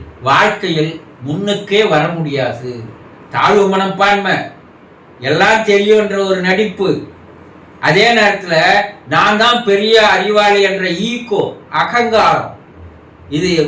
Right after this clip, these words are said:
மூன்று நிலையில் இருப்பவர்கள் வாழ்க்கையில் முன்னேறவே முடியாது. அந்த மூணு நிலையில நீங்க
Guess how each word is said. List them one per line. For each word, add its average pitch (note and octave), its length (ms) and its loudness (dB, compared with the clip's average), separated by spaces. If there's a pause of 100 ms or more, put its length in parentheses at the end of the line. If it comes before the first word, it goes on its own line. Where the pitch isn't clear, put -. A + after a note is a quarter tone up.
மூன்று A3+ 460 0
நிலையில் G3+ 400 4
இருப்பவர்கள் E3 580 -2
வாழ்க்கையில் D#3+ 680 0 (440)
முன்னேறவே F#3+ 720 2
முடியாது. E3+ 600 0 (1000)
அந்த D#3+ 160 0 (160)
மூணு G3+ 280 2 (120)
நிலையில F#3+ 320 2 (480)
நீங்க F#3+ 220 -2